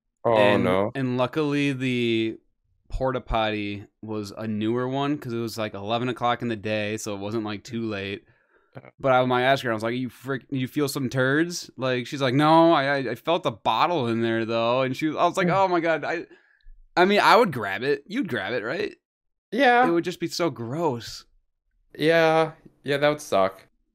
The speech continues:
Speaker 2: I've never done that before. And usually I'm pretty good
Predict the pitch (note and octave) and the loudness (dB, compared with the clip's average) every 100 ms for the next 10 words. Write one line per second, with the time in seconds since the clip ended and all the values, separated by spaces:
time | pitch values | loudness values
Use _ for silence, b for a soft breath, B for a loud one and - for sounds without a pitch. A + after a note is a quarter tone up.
0 | _ _ _ A#2+ D3 D3 G#2 G#2 G2 F#2+ | _ _ _ -12 -10 -8 -8 -8 -10 -12
1 | G2+ G2+ G#2 A2 E3+ F#3+ A3 G#3+ C#3+ - | -10 -8 -6 0 -2 -2 -4 -2 -2 -4
2 | D3 A#2+ A#2+ B2 B2 | -8 -4 -2 -2 -2